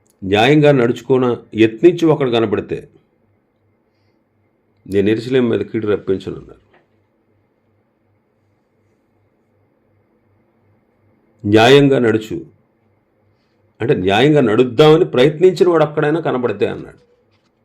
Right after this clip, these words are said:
అంటే, ఒక్కడు కూడా లేడు. మరి మనం ఎలా ఉన్నాం?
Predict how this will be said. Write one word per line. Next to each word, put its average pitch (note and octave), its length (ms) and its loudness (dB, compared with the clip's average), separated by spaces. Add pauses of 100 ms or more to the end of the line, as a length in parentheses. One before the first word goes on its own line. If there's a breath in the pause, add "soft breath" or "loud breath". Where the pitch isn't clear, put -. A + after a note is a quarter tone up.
(420)
అంటే, D#3 120 -2
ఒక్కడు C#3+ 280 -4
కూడా E3+ 200 -4
లేడు. E3+ 340 -6 (3750)
మరి - 80 -4
మనం G#2+ 280 2
ఎలా A#2+ 120 2
ఉన్నాం? G#2+ 440 0